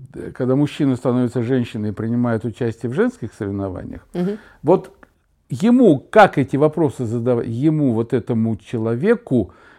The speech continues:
Speaker 1: который был одним полом, стал другим полом, э, как ему говорить о маскулинности? И как с ним разговаривать о феминизме? Он уже от одного отошёл, к другому, честно говоря, ещё не пришёл,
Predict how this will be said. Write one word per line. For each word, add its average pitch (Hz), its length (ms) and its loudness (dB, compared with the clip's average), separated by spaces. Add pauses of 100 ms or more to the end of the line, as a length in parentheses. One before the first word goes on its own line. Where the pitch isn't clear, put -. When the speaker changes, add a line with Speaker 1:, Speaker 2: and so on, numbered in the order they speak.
(100)
Speaker 1:
который 127 400 0
был 131 400 0
одним 127 520 0
полом, 117 440 -2
стал 117 300 -2
другим 143 480 -4
полом, 120 460 0 (440)
э, 117 260 -2 (100)
как 190 280 0
ему 143 320 0
говорить 120 540 2
о 120 140 -2
маскулинности? 117 920 -2 (420)
И 127 100 -2
как 175 300 2
с - 60 -18
ним 151 120 2
разговаривать 143 560 0
о 139 60 -4
феминизме? 104 840 -4 (200)
Он 156 140 -2
уже 180 300 2
от 165 240 2
одного 180 360 0
отошёл, 190 460 -2
к 175 60 -4
другому, 170 480 0
честно 156 320 -4
говоря, 151 260 -2
ещё 151 220 -4
не 151 120 -2
пришёл, 175 480 -2